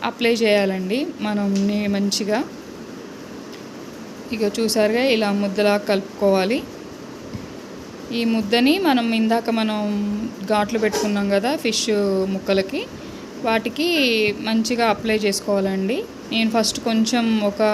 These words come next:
ఆ, ఒక నాలుగైదు స్పూన్లు ఆయిల్ వేసుకున్నాను వాటి మీద.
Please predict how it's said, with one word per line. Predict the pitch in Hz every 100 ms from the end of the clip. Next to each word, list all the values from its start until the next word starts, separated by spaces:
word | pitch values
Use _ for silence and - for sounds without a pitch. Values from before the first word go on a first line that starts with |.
| 208 208 220 - - - - - -
ఆ, | 214 214 208 208 202 - - - - - - - -
ఒక | 214 220 220 214 208 208
నాలుగైదు | 208 208 202 208 208
స్పూన్లు | - 226 220 220
ఆయిల్ | 214 202 208
వేసుకున్నాను | 214 202 - 208 190 185 196
వాటి | 185 185
మీద. | 185 185